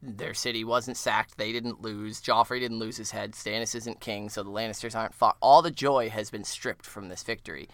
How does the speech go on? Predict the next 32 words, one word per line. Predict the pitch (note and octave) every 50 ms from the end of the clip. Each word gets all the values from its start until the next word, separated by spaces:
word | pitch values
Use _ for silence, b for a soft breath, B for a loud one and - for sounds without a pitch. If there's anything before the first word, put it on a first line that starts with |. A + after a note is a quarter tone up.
| B B B B
as | - A2+ A#2 G#2+ -
Tyrion | - C3+ C3+ B2+ B2+ A#2 G#2+
walks | G#2 A2+ B2+ C3 - - -
around | C3+ B2+ B2 A#2+
the | A2
battlefield | A2+ A2+ G#2+ G#2 G#2 - - G#2 F#2+ F#2 F#2+
realizing | G#2 G#2 G2+ G2 G2 F#2+ F#2 F2+ - F#2+ F#2+ F#2 G#2
what | G#2 G2 G#2 G2+ -
has | - A2 G2 - -
occurred | - - - B2+ A#2 G#2 G2 F#2+ F2+ D#2+ - _ -
in | C3 C3 A2 A2
King's | - - G#2+ G2+ F#2+ -
Landing. | G#2 G2+ G2 G2+ F#2+ F2 C2+ C2 E2 F2+ b b b b b b b _ _
They | - A#2+ B2+ B2+
all | A2 A2 A2+
died | - - G2+ G2 F#2+ F#2 F#2
at | F#2+ F#2+ -
his | - G#2+ F#2+ F#2+ -
command, | - - F2 F2 D#2 B1 A#1+ B1 B1 -
and | - F#2+ G2+ G2+
it | G2+ G2 -
just, | - B2 A2 G2+ - - - - - - b b b b b b b b b b b _ _ _ _ _ -
with | A#2+ A#2+ B2+ A2+ G2+ -
the | - D#3 A#2+ A#2
villain | G#2+ G#2+ A2 A2+ A2+ B2+ D#3 F3+ F#3+ F3 D3+ C#3 B2 A#2 A2 A2 G#2+ F#2
thing | - - C3 B2 G#2+ G2+ G2+
that | G#2 G2+ F2
we've | - A2 G#2+ - -
been | G#2+ G2+ G2+
paying | G2 - A#2 G2 G2+ F2+ F2
attention | D#2+ - A2+ F#2+ F2+ F2+ - F#2+ F2+
to | - - F#2+ F2